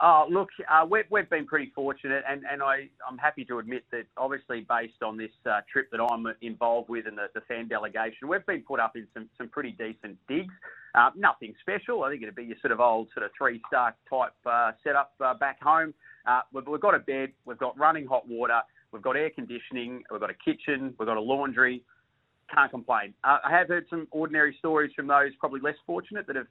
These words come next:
been sort of sent out into the fan villages and the, uh, the much talked about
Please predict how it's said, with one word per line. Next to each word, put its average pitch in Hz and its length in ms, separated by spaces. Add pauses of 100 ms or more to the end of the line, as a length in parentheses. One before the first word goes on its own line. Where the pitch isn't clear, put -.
(120)
been 135 260
sort 139 100
of 135 80
sent 139 220
out 131 160
into 120 140
the 113 60
fan 139 300
villages 143 460
and 120 100
the, 117 200
uh, 113 120 (500)
the 123 60
much 131 160 (100)
talked 139 240
about 123 200